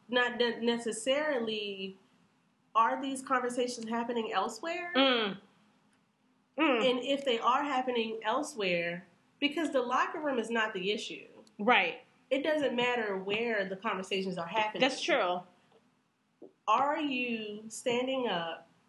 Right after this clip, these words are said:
Speaker 1: and are you telling your friends
Speaker 2: Come on. Come on. Take your time.
Speaker 1: that they don't need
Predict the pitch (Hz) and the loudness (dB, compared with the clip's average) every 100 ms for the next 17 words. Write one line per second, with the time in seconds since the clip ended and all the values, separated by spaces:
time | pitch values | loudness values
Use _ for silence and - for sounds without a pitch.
0 | - _ _ 214 202 208 226 233 233 226 | -20 _ _ -2 0 2 2 0 -2 -4
1 | 240 220 202 196 185 185 180 294 349 202 | -2 0 0 -2 -2 -4 -2 -2 -2 0
2 | 170 165 160 190 - - 254 208 202 - | -2 -4 -8 -12 -6 0 2 2 0 -10
3 | _ _ _ _ _ _ _ 262 330 254 | _ _ _ _ _ _ _ 2 4 2
4 | - - 262 339 302 202 - 226 226 220 | 0 0 2 6 4 4 0 0 0 2
5 | 240 277 247 233 208 220 233 233 220 190 | 2 2 2 0 0 0 0 0 -2 -6